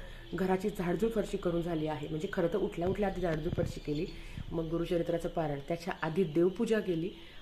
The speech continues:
नंतर गुरुचरित्राचे अध्याय एक ते नऊ अध्याय वाचून झाले, नंतर मी हळदीचं लेपन केलं, नाहीतर उशीर झाला असता. तर म्हणून ते दार उघडं ठेवलेलं आहे.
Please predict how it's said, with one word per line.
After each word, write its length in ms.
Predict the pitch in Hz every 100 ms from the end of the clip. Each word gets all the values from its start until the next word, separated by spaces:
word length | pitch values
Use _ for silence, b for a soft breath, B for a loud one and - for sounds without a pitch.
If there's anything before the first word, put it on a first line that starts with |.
| -
नंतर 280 | 165 160 -
गुरुचरित्राचे 720 | 165 170 170 175 160 165 156
अध्याय 260 | 160 147 156 156
एक 160 | -
ते 40 | 165
नऊ 160 | 160
अध्याय 260 | 156 156 151
वाचून 300 | 147 185 180
झाले, 240 | 156 208 190
नंतर 340 | 165 160 214
मी 100 | 220
हळदीचं 360 | 170 151 151 147
लेपन 220 | 143 143
केलं, 220 | 156 208 220
नाहीतर 280 | 170 156 -
उशीर 300 | 190 214 175
झाला 220 | 160 151
असता. 200 | - 202 B B B B B - 170
तर 40 |
म्हणून 220 | 170 170
ते 60 | 170
दार 220 | 165 170 165
उघडं 220 | 160 160
ठेवलेलं 360 | 165 147 143
आहे. 180 | 143 139